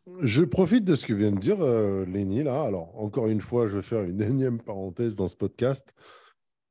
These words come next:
Jusqu'à présent, on avait toujours, alors, même si je pense qu'autour de nous, euh, chacun d'entre nous achète des maillots, hein,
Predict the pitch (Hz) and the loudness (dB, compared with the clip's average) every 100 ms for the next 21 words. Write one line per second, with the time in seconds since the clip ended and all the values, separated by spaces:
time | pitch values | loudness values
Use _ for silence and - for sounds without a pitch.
0 | _ _ _ 101 98 196 240 190 175 139 | _ _ _ -2 0 0 -2 -2 0 0
1 | 196 294 - _ _ 156 143 147 151 139 | 0 -2 -8 _ _ -2 0 2 2 2
2 | 190 143 185 190 117 107 92 90 123 120 | 2 4 2 2 2 0 0 0 0 0
3 | - - 143 135 107 - _ _ _ - | -2 -2 0 0 -4 -10 _ _ _ -8
4 | 107 127 117 - 104 104 101 101 113 123 | -4 -2 -4 -2 -2 -2 -2 0 0 2
5 | 107 90 82 - _ _ _ _ _ _ | 0 0 -2 -8 _ _ _ _ _ _
6 | - - 113 120 104 107 110 95 - 87 | -10 -6 -2 -2 -2 -2 -2 -2 -4 -6
7 | 82 92 135 113 120 | -2 0 0 0 -4